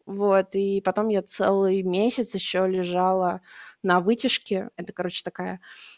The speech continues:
э, наклонённая кровать без подушки, без всего, и тебя, по сути,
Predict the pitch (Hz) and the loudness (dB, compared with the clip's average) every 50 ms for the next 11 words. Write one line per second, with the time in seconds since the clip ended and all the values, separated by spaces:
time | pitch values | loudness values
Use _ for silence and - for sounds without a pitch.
0 | _ _ _ - - 165 185 190 185 180 - 196 190 185 180 180 175 170 175 170 | _ _ _ -10 -6 -4 -2 -2 -2 0 0 0 2 2 2 0 0 -2 -2 -2
1 | 170 - - - - 175 175 180 170 170 175 165 170 170 165 - - 185 175 185 | -4 -4 -6 -2 -2 2 4 4 2 2 0 -4 -2 -2 -2 -2 -4 -4 -4 -4
2 | 170 - - 175 175 - - - 190 170 185 214 262 285 262 214 175 180 196 190 | -6 -8 -10 -8 -8 -6 -4 -4 -2 0 4 6 6 6 6 4 4 2 0 -4
3 | 180 180 - - 180 180 180 180 - - - - 196 - - - 180 185 196 | -8 -10 -10 -8 -2 -2 -2 -2 -2 -8 -6 -8 -8 -8 -6 -8 -8 -8 -10